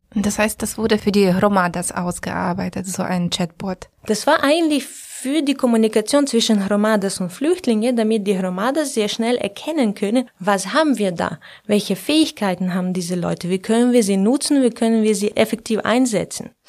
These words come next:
Speaker 2: Ein zweites Beispiel, das noch weiter geht, dass diese Hromada, die haben zum Beispiel ein Forum geschaffen, wo sich das Business, was mit I D Ps umgesiedelt war,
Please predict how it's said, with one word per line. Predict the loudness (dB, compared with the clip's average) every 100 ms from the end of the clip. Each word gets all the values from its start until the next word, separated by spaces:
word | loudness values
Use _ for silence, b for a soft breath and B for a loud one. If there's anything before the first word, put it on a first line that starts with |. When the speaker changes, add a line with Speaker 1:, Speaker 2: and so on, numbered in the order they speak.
| B B B B
Speaker 2:
Ein | -4 -4
zweites | -2 2 2 2 -2
Beispiel, | 0 0 -2 -2 -4 -2
das | -4 -2 0
noch | 2 2 0
weiter | -2 -2 -4
geht, | -6 0 0 0 -2
dass | -4
diese | -4 -4 -2 -2 -2
Hromada, | -2 -2 -2 -2 -2 2 2
die | 2 0
haben | -2 -4 -4
zum | -4 -4
Beispiel | -4 -4 -2 -2 0
ein | 0
Forum | 0 0 2 4 4 2
geschaffen, | 2 -4 -6 -4 -2 -4 -2
wo | -2 0
sich | 0 -2 -2 -6 _
das | 0 0 0
Business, | -2 0 0 2 0 0 -4
was | 0 2 2 0 0
mit | 2 2 2
I | -2
D | -4
Ps | -2 0 0 -2 -8
umgesiedelt | -6 -2 0 2 0 -2 -4 -10 -20 -10
war, | -4 -2 -2